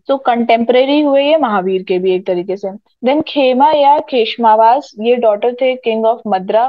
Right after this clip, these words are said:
पंजाब। So इस तरीके से उन्होंने matrimonial alliance किए। And matrimonial alliance से उनके जो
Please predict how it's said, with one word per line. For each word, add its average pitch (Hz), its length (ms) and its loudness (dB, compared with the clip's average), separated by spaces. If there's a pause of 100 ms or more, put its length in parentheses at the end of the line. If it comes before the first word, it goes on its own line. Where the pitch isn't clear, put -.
पंजाब। 196 540 -2 (520)
So 311 80 2
इस 302 220 -2
तरीके 240 400 -2
से 277 200 -2
उन्होंने 240 400 -2
matrimonial 233 680 -2
alliance 202 540 -2
किए। 240 260 -4
And 247 100 -6
matrimonial 220 580 -4
alliance 202 560 -4
से 262 100 -8
उनके 220 640 -4
जो 233 380 0